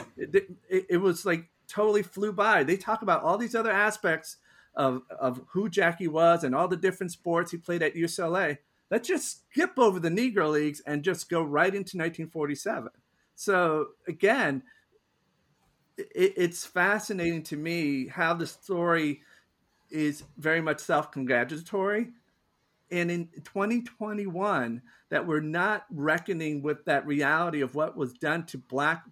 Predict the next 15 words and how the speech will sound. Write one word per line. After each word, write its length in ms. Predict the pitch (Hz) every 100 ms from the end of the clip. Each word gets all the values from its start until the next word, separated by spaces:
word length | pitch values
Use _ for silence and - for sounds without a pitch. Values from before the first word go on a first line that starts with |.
| -
baseball 800 | 143 170 - - 107 - - - _ _ _ _ _ _ _ _ -
as 240 | 156 143
an 100 | 147 - 190
infrastructure 880 | 220 214 156 - 117 110 - 95 -
from 260 | 170 156
the 100 | 139
local 480 | 131 147 190 190 175
level 280 | 170 170 170
to 160 | 143
the 100 | 123
high 260 | 120 170 175
school 380 | 170 - 175 170
to 140 | 170 135
the 120 | 120
colleges 800 | - 156 175 175 - 117 113